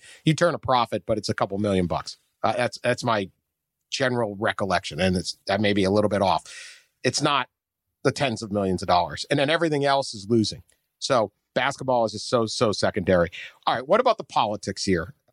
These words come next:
Last time the Pac-twelve came and said, "We want Texas and Oklahoma. Come with us." And immediately the politicians in Texas and Oklahoma said, "No,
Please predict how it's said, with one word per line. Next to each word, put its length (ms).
Last 380
time 560
the 80
Pac-twelve 580
came 380
and 100
said, 160
"We 120
want 220
Texas 300
and 120
Oklahoma. 580
Come 200
with 200
us." 460
And 480
immediately 520
the 80
politicians 680
in 100
Texas 500
and 100
Oklahoma 720
said, 580
"No, 600